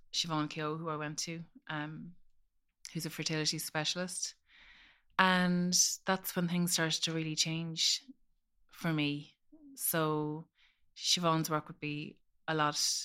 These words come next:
about mindfulness and meditation. And honestly, when I went to her, and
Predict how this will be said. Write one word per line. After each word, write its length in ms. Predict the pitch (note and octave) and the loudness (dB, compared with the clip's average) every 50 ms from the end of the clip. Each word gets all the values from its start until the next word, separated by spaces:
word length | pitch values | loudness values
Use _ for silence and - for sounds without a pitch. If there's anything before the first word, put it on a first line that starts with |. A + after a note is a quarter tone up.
| - - - | -8 -10 -12
about 420 | D#3 - D#3 D3 D3 D3 D3+ - - - - - | -6 -2 -2 -2 -2 0 0 0 0 0 0 -2
mindfulness 720 | E3 D#3+ D#3 D#3 D#3 - D#3+ D#3 D#3 D#3+ - - - - - - | -4 -2 -2 -4 -6 -8 -8 -8 -6 -6 -4 -4 -4 -4 -6 -6
and 420 | D3 D3 D3 D3 D3 D3 D3+ - - - - - - - - | -6 -6 -6 -8 -8 -6 -4 -2 -2 -2 -2 -4 -8 -10 -8
meditation. 840 | E3 D#3 D3+ D3+ D3 - D#3+ D3+ D#3+ - - - D#3+ E3 E3 D#3+ - _ - - - - - - - - | -6 -6 -6 -4 -6 -6 -6 -4 0 2 2 2 0 -4 -8 -8 -10 _ -20 -20 -20 -20 -20 -18 -2 0
And 120 | F#3+ E3+ - | 0 2 6
honestly, 520 | E3 E3+ F3+ G3 G3+ - - A#3+ A#3+ A#3 | 6 6 6 6 4 4 4 6 6 4
when 160 | A3 G#3 F#3 | 4 4 4
I 60 | F3+ E3 | 4 4
went 240 | D#3+ D#3 D#3+ D#3+ | 4 4 4 2
to 140 | - - E3 | 0 0 2
her, 160 | D3+ D3 D3 | 2 0 0
and 360 | D3+ - - D#3+ D#3 D3+ - | 0 -2 -4 -4 -4 -4 -4